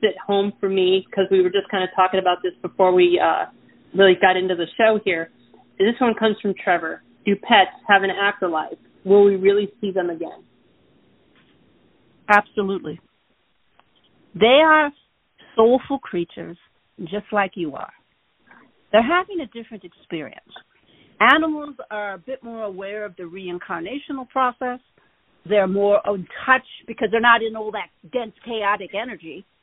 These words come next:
Speaker 2: that a human would be in. So when they go into the afterlife, they are already established and comfortable with the afterlife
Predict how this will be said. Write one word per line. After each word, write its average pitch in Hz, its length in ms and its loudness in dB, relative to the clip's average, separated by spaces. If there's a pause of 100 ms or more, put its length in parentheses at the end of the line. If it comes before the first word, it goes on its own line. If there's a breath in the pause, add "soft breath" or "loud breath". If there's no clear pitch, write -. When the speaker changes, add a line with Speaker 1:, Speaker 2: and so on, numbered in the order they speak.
(680)
Speaker 2:
that 185 320 -4 (280)
a 202 60 0
human 247 340 0
would 160 140 -14
be 147 160 -12
in. - 120 -20 (1040 soft breath)
So 262 320 4 (380)
when 226 220 -14
they 311 240 -8
go 381 160 -12
into 277 220 -16
the 226 180 -16
afterlife, 214 600 -12 (1040)
they 254 360 -2 (140)
are - 80 -6
already 254 800 0 (500)
established 220 680 -6
and 202 160 -12
comfortable 214 580 -14 (460)
with 240 340 0
the 226 140 -6
afterlife 202 580 -10